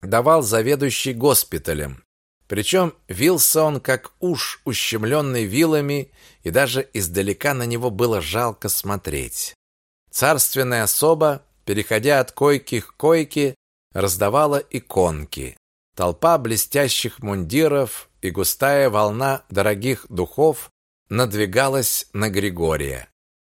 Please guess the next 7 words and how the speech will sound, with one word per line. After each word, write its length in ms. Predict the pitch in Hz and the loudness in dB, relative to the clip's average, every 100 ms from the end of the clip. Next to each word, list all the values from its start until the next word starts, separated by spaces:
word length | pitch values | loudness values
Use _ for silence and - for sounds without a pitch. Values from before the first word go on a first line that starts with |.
| _ _ - | _ _ -4
Он 200 | 147 180 | -2 0
стоял 500 | - 123 131 160 127 | 0 0 2 2 2
возле 380 | 120 143 123 117 | 0 0 0 -2
своей 360 | - 107 101 | 0 2 0
койки, 680 | 90 135 156 143 - 143 - - | 0 2 2 0 -2 -4 -4 -6
небритый, 720 | 127 113 92 160 160 147 127 | -6 -2 -2 0 -2 -4 -6
худой, 600 | - 90 80 151 147 | -6 -2 2 2 0